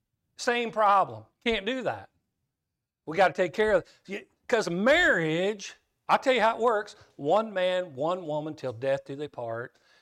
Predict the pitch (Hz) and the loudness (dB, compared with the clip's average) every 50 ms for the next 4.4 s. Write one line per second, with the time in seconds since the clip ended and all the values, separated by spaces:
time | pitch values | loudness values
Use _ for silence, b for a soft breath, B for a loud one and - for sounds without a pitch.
0 | b b _ - 143 151 147 147 151 147 143 143 147 143 139 131 135 147 160 170 | b b _ -2 -2 0 0 0 2 2 2 0 0 -2 -6 -8 -8 -2 4 6
1 | 190 208 214 226 233 233 233 233 240 220 - - 233 220 214 - - 220 226 226 | 6 8 8 6 6 6 6 6 4 2 0 0 0 0 0 0 -4 -6 -6 -6
2 | 220 202 214 202 190 185 180 180 175 175 175 170 180 175 b b b b b - | -2 2 6 6 8 8 8 6 4 2 0 -2 -2 -2 b b b b b 2
3 | 151 160 156 - - - 160 160 160 156 151 151 151 147 - - - 151 143 135 | 2 2 2 2 0 2 4 4 4 2 2 0 0 -2 -4 -8 -8 -6 -6 -4
4 | 127 120 110 104 101 95 90 | -4 -6 -8 -10 -12 -16 -18